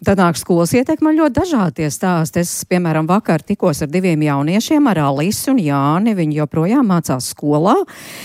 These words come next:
un viņi gadu no gada rada svētkus ne tikai sev, pārģērbjoties un ejot pie kaimiņiem, bet arī visai apkārtnē, izdekorējot savu māju un tās pagalmu tā, ka tai vienaldzīgi garām paiet nav iespējams. Klausāmies, ko saka Alise un Jānis.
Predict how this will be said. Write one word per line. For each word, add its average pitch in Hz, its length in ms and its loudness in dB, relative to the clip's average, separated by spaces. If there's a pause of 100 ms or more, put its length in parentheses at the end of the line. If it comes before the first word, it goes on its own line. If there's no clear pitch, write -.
(200)
un 214 200 4
viņi 233 280 2
gadu 254 380 2
no 185 180 0
gada 170 340 0
rada 156 140 -4
svētkus 185 540 -4
ne 151 100 0
tikai 294 360 -2
sev, 330 360 0
pārģērbjoties 277 1040 0
un 175 140 0
ejot 180 240 0
pie 151 140 2
kaimiņiem, 240 680 2
bet 180 160 0
arī 185 160 0
visai 202 500 -2
apkārtnē, 156 800 0
izdekorējot 226 920 0
savu 202 280 0
māju 196 380 2
un 175 80 -2
tās 147 180 -2
pagalmu 160 400 0
tā, 294 300 2 (400)
ka 185 100 0
tai 185 220 2
vienaldzīgi 160 540 0
garām 185 320 0
paiet 175 400 0
nav 160 120 2
iespējams. - 720 -4
Klausāmies, 202 640 0
ko 160 160 -4
saka - 400 -4
Alise 196 540 0
un 160 160 0
Jānis. 135 500 -2